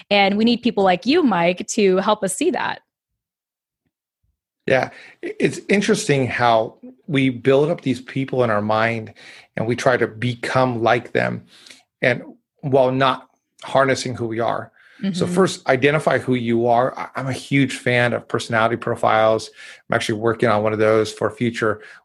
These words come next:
Speaker 2: work that I'm doing, of just one of those Enneagrams or disc,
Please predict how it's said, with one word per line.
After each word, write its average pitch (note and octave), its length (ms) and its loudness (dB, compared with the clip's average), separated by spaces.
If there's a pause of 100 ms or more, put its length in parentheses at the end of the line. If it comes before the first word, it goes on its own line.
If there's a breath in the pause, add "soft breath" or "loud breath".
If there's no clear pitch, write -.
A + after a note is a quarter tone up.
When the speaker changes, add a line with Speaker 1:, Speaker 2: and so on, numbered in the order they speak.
Speaker 2:
work C3 300 2
that A#2 100 2
I'm A2 100 -2
doing, A#2 240 2
of G#2+ 100 -6
just B2+ 220 -4
one B2+ 140 2
of A#2+ 60 -2
those A#2+ 360 -6 (340)
Enneagrams B2+ 760 2
or - 220 -12
disc, C#3 480 0